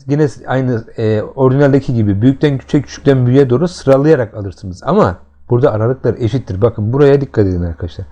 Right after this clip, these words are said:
Eşit aralıklarla sıralanır. Eşit aralıklarla sıralandığı için aralarındaki farkı alabilirsiniz.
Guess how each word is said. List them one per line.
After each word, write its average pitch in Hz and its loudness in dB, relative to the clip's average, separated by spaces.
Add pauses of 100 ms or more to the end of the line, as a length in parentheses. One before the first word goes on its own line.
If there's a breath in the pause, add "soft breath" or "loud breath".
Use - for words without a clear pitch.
(720 soft breath)
Eşit 139 0
aralıklarla 127 2
sıralanır. 92 -6 (680 soft breath)
Eşit 165 2
aralıklarla 175 2
sıralandığı 151 2
için 123 -2
aralarındaki 139 2
farkı 160 -2
alabilirsiniz. 123 0